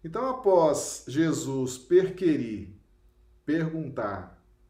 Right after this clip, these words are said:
sobre se os discípulos estavam atentos ao que o povo dizia acerca dele,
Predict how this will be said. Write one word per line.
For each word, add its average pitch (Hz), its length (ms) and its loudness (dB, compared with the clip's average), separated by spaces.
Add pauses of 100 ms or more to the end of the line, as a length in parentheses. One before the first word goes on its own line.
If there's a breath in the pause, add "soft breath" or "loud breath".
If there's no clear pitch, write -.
(160)
sobre 175 920 0
se - 220 -10
os 175 180 0
discípulos 190 680 -8
estavam 160 480 -2
atentos 117 760 -8
ao 160 240 -2
que 165 100 -10
o 143 120 -2
povo 160 420 2
dizia 127 920 -6 (540)
acerca 107 560 -10
dele, 107 560 -6